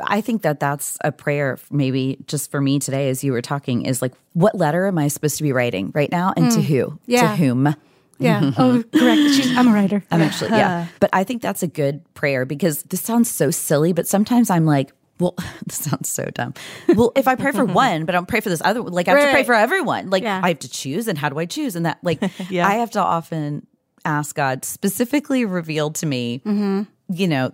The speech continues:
Speaker 1: this one place, and that's enough. Like, I don't need to keep feeling guilt over,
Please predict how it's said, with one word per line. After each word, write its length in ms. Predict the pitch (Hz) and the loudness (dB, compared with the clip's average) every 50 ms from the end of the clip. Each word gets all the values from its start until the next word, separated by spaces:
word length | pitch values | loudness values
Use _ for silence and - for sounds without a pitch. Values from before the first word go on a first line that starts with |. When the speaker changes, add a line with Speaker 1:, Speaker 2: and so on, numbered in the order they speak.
| _ - | _ -6
Speaker 1:
this 260 | 151 160 170 - - | -2 -2 -2 -2 0
one 180 | - 180 170 160 | 0 0 0 0
place, 320 | - - 151 147 143 - - | 0 0 0 0 0 0 0
and 120 | 151 147 | 0 2
that's 260 | 143 180 214 226 - 277 | 2 2 0 0 -2 -4
enough. 360 | 208 156 101 - - - _ _ | -4 -2 -4 -6 -8 -12 _ _
Like, 180 | - 147 135 - _ _ _ - | -6 -6 -6 -6 _ _ _ -4
I 140 | 160 160 160 | -2 0 0
don't 180 | 175 175 - | 0 0 0
need 260 | - 165 165 165 160 - | 0 0 0 0 -2 -4
to 80 | - | -6
keep 460 | - - - - - 151 143 - _ - | -10 -10 -10 -6 -4 -4 -4 -4 _ -12
feeling 420 | - - 156 147 143 131 127 107 - | -6 -2 -2 0 0 0 -2 -4 -6
guilt 300 | - 143 139 131 113 - _ - | -4 -4 -2 -2 -2 -4 _ -2
over, 420 | 147 139 131 117 131 135 127 117 | 0 0 0 0 0 -2 -2 -2